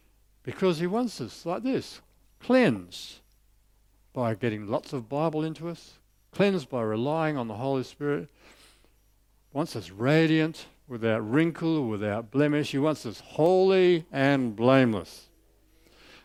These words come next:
And this is how we need to be if we're gonna spend eternity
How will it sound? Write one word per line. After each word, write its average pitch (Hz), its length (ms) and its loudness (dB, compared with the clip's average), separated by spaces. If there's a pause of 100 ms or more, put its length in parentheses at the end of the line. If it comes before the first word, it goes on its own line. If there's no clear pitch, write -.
(260)
And 135 160 4
this 202 160 2
is 226 140 0
how 220 220 4
we 202 100 4
need 214 200 4
to 208 40 -2
be 110 320 -2 (1600)
if 120 140 -10
we're 117 100 -4
gonna 120 220 0
spend 135 300 -4
eternity 120 760 -6